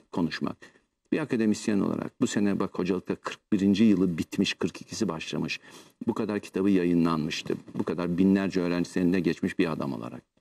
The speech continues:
Söylediğim tek şey şu kardeşim. Benim ülkem. Siyasal iktidarlar benim umurumda bile değil. Gelir geçer.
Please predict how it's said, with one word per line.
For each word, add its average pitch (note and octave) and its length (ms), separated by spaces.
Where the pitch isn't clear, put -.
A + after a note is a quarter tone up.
Söylediğim - 240
tek - 180
şey - 180
şu - 200
kardeşim. - 400
Benim A#2 220
ülkem. F#2 320
Siyasal E3 400
iktidarlar E2 560
benim A2+ 180
umurumda F2+ 460
bile E2+ 220
değil. D#2 180
Gelir G#2+ 280
geçer. F#2 520